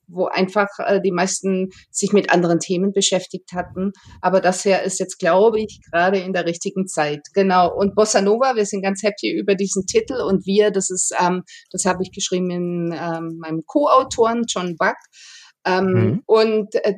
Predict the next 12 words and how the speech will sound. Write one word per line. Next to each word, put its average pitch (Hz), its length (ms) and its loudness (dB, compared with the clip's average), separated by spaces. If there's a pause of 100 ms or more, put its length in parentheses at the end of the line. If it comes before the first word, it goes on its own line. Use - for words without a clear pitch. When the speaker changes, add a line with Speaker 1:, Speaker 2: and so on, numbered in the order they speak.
(120)
Speaker 1:
das 196 260 2
steht, 226 600 -2
also 196 260 0
jeder 196 320 2 (160)
Buchstabe, 202 960 0 (100)
äh, 190 420 -2
steht 196 460 -4 (380)
eben, 185 400 0
äh, 180 100 -2
stellvertretend 190 1000 -2 (200)
für 226 400 4
eine 185 640 -2